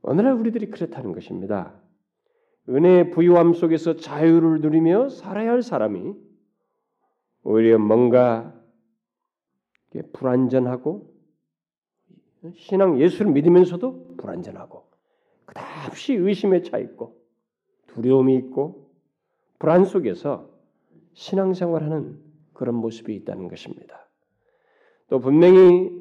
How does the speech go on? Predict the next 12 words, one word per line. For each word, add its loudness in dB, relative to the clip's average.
은혜의 6
빛 -8
가운데에서 0
떳떳하고 2
담대하게 0
또 -12
기쁘게 0
살아야 -2
하는데도 0
불구하고 -4
어둠 -6
속에서, -10